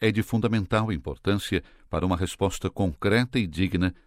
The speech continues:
a este desafio humanitário. Na mensagem, o Papa lembra que na questão migratória não estão em jogo apenas números, mas pessoas, e que precisam de proteção constante, independente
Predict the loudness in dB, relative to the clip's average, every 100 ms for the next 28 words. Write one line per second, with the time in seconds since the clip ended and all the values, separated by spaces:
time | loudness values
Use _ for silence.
0 | -20 -8 -6 -4 -6 -6 -6 -2 -2 -2
1 | -6 -6 -8 -4 -2 -2 0 -2 -4 -16
2 | -18 -20 -20 -20 _ -20 -10 -4 -2 0
3 | 0 0 0 0 0 2 2 2 2 0
4 | 2 -2 -2 -2 0 0 0 -2 0 0
5 | 2 0 -4 -12 -4 -4 0 0 2 2
6 | 2 2 0 -2 0 0 2 0 0 -8
7 | -16 -18 -20 -20 -10 0 2 2 -4 -14
8 | -4 -2 0 2 2 0 -12 -16 _ -14
9 | -8 -2 0 2 2 2 -2 0 -2 0
10 | 0 -2 0 0 2 0 0 -4 -2 -2
11 | 0 0 0 2 2 4 2 0 -6